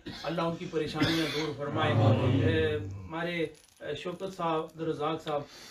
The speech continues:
ان کی والدہ محترمہ کے لیے دعا کریں، انتہائی نفیس خاتون ہے، خدا ان کو وجود سلامت رکھے، اللہ انہیں عمر خیر عطا فرمائے،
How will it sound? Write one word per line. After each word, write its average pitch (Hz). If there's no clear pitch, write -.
ان 170
کی 175
والدہ 151
محترمہ 165
کے 170
لیے 156
دعا 147
کریں، 160
انتہائی 170
نفیس 202
خاتون 185
ہے، 185
خدا 180
ان 175
کو 160
وجود 160
سلامت 143
رکھے، 117
اللہ -
انہیں 190
عمر 190
خیر 190
عطا 147
فرمائے، -